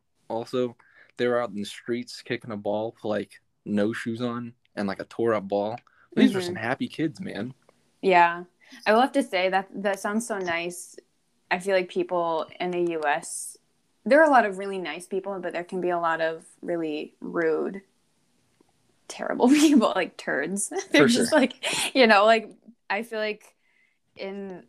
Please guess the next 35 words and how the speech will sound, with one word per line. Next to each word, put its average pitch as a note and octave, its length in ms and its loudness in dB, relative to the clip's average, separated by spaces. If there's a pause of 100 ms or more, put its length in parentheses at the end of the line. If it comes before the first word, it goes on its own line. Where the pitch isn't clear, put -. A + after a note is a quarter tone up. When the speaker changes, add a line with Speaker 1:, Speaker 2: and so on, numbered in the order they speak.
(880)
Speaker 2:
south F#3+ 480 2
of F#3+ 200 -6
the G3 100 -4
United F#3+ 460 -4
States, F3+ 540 -6
people - 320 -10
seem - 260 -8
a E3+ 100 -6
lot D#3 320 -4 (120)
more F#3 260 -8
easygoing. D#3+ 880 -4 (520)
Speaker 1:
We D#3 140 2
can C#3+ 160 0
totally C#3 360 2
Speaker 2:
<laughs> - 40 -10
Speaker 1:
just, A#2 200 -8
like, G#2 240 -2
ignore A2 360 -2
the G#2 100 -4
fact - 560 -2
that F#2 380 -8 (580)
per A2+ 200 -2
one G#2 140 -6
hundred G#2 240 -10
thousand G2 300 -6
people, G2 440 -6
El F#2 100 -4
Salvador F#2+ 440 -6
has, F#2+ 280 -6
like, G2 260 -8
the G2 160 -6
second F#2+ 340 -6
highest F#2 280 -4
incrimination F#2 580 -12
records. G#2+ 400 -10